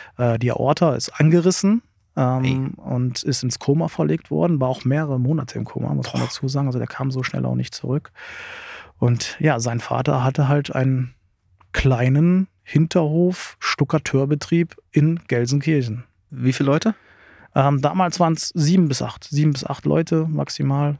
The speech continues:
Speaker 1: Ungefähr siebenhunderttausend Euro Umsatz hat der Laden damals gemacht. Ähm, ja, und, äh, in der Nacht oder beziehungsweise am nächsten Morgen mussten ja auch irgendwie die Leute eingeteilt werden.
Speaker 2: Ja.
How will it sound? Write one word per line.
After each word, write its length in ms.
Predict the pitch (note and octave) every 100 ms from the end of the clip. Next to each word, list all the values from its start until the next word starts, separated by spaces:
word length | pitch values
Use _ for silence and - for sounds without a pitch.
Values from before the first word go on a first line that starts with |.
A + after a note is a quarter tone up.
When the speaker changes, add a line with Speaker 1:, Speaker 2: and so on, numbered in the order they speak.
| -
Speaker 1:
Ungefähr 340 | C#3 C3 C3
siebenhunderttausend 760 | A#2 C#3+ C3+ C3 B2 C3 B2+ B2+
Euro 180 | B2+
Umsatz 380 | - D3 D3+ D3
hat 120 | C#3+
der 80 | D3
Laden 280 | C#3 C#3 C3+
damals 300 | C3 C3+ -
gemacht. 400 | C3 C#3 C3+ - -
Ähm, 380 | A#2+ A#2 A#2+ - _ - - - - _
ja, 200 | C3+ D3
und, 360 | A#2+ A#2 - -
äh, 420 | - B2+ B2 -
in 120 | B2+
der 100 | B2+
Nacht 380 | B2 C3 - -
oder 160 | C3 A#2
beziehungsweise 720 | B2+ - C3+ A#2+ B2 B2 B2+
am 120 | A#2
nächsten 300 | B2 B2 -
Morgen 320 | A#2+ B2 B2+
mussten 240 | B2 B2 B2
ja 80 |
auch 80 | A#2
irgendwie 220 | A#2+ A#2+
die 100 | A#2
Leute 380 | B2 D3+ G3 B2
eingeteilt 580 | A#2 A#2+ A#2 A#2+ A#2 B2
werden. 300 | A#2+ B2
Speaker 2:
Ja. 60 | A#2+